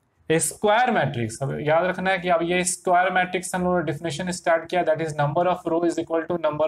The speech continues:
of columns। So a square matrix in all elements,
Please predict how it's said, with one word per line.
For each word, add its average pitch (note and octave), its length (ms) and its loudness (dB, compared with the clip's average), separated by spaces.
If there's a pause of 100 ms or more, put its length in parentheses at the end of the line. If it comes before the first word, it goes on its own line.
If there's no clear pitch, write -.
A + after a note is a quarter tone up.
of D#3+ 140 -10
columns। D3 420 0 (420)
So D#3+ 140 0
a D3+ 120 4
square F3+ 480 4
matrix D3 540 2 (140)
in E3+ 100 0
all F3+ 380 4
elements, D3+ 720 0